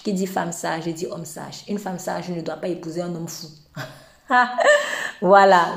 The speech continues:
donc, euh, un homme à femme sage, homme sage, à homme sage, femme sage. Donc, si je suis un homme, Dieu me bâtit aussi de cette manière-là. Prenons donc courage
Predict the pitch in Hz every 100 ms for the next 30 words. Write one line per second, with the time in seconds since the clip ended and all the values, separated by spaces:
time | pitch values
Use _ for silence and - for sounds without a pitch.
0 | 170 196 202 196 185 180 175 165 160 -
1 | - - _ 208 226 233 226 196 - -
2 | - _ _ _ - - _ - 180 180
3 | 233 233 233 214 208 220 202 190 190 180
4 | 180 - 160 180 185 180 165 170 165 160
5 | 151 151 147 151 - _ 160 175 180 180
6 | - - 220 202 - 190 180 175 170 185
7 | - _ 151 175 190 185 147 - 165 -
8 | 185 185 160 156 - 156 - - 151 -
9 | 147 147 139 139 139 147 - - - -
10 | 185 202 220 208 190 190 165 170 180